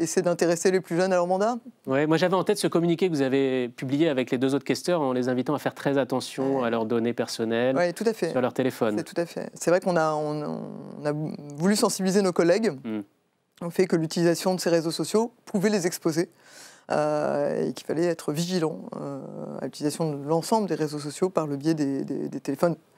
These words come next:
Speaker 2: Mhm.
Speaker 1: portables qui sont, qui sont les leurs. Donc on ne peut pas leur, euh,
Speaker 2: Mhm.
Speaker 1: interdire de les utiliser,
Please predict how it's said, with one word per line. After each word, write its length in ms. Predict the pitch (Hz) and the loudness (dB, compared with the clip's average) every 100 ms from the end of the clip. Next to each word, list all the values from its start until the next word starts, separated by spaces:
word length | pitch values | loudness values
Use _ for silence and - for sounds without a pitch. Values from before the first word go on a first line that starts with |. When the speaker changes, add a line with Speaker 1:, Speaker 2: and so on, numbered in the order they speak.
| - | -14
Speaker 2:
Mhm. 240 | 95 104 - - | -10 -12 -6 -4
Speaker 1:
portables 320 | - 196 170 | 2 2 2
qui 140 | - | -2
sont, 280 | - 165 151 | -4 -4 -4
qui 100 | 151 | -2
sont 120 | 190 233 | 2 4
les 60 | |
leurs. 220 | 240 220 175 | 4 4 2
Donc 180 | 165 | -2
on 40 | 165 | -2
ne 40 | |
peut 80 | 151 | -2
pas 180 | 185 208 | 0 2
leur, 240 | 175 147 | 0 -2
euh, 220 | 151 147 139 | -2 -2 -2
Speaker 2:
Mhm. 260 | 127 113 - | 0 2 2
Speaker 1:
interdire 580 | 202 233 208 214 220 160 | 0 2 2 2 2 0
de 140 | 151 | -4
les 200 | 147 143 | -4 -4
utiliser, 500 | 151 - 151 165 226 | -8 -6 0 0 -2